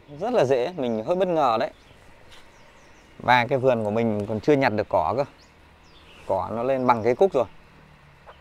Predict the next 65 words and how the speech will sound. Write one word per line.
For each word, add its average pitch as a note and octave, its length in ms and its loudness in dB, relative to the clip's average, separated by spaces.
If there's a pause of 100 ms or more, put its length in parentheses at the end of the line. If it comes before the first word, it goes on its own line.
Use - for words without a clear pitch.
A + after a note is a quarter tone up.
(520)
Và A#2 200 4
nếu A#2+ 160 2
mà D#3 140 0
các C#3+ 60 0
bạn B2+ 260 0
muốn C3+ 320 -2
một C3+ 120 -2
cái A#2 160 -6
tán D#3 480 -4
nó D3+ 140 -4
tròn C3 380 2
như D3+ 220 0
là B2 380 -4
bên, C#3+ 360 0
ờ, C#3 440 -8
vườn B2+ 320 0
họ A2 140 -6
làm A#2+ 260 -4
ấy, D3 100 -6 (500)
thì A#2 80 -2
nó A#2 160 -2
cứ D#3 60 0
lên D#3 260 2
này B2 100 -2
các A#2+ 60 0
bạn A#2 160 -4
lại F2+ 80 -6
bấm A#2 200 -2
ngọn A2+ 200 -4
này, G2 80 -10 (160)
tầm G#2+ 180 0
độ F#2+ 80 -4
mười G#2 480 -2 (220)
lăm C3+ 280 -2
đến B2 120 -4
hai D3 160 -8
mươi C#3 120 -2
ngày B2+ 160 -4
các B2+ 80 -6
bạn B2+ 180 -4
bấm B2 140 0
ngọn A#2+ 140 -6
một A#2 60 -2
lần A2 160 0 (240)
để A2+ 160 2
bấm A#2 220 0
hết F3 140 -6
cái D3 100 -4
ngọn A#2 200 -2
đi. C3 80 2 (720)
Khi F#3 160 10
mà D#3 100 6
các D3 80 0
bạn C#3+ 180 2
bấm C#3 180 2
ngọn B2 220 0
thì B2 220 2
những B2+ 160 -2
cái D3+ 80 0
nách F#3+ 160 -2
lá C#3 280 2
nó E3 160 -4
sẽ C#3+ 200 -4
ra D3+ 120 2
nhánh. C#3 260 -2